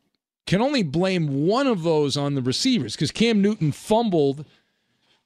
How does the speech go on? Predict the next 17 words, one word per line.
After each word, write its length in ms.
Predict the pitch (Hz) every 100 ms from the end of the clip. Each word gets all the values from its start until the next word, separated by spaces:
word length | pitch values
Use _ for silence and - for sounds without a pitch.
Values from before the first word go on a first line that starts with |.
| _
in 120 | 151 160
this 140 | 165
game 300 | - 185 185
against 340 | 165 160 147
Buffalo. 500 | 160 156 143 147 127
That 220 | 147 151 160
was 180 | 151
a 160 | 120 131
bad 280 | 117 147 143
job 260 | 123 127 113
by 200 | 120 110
him. 260 | 113 131
And 100 | 147
then 160 | 143 147
he 80 | 147
got 240 | 147 143
stuffed 800 | - - - 220 190 151 -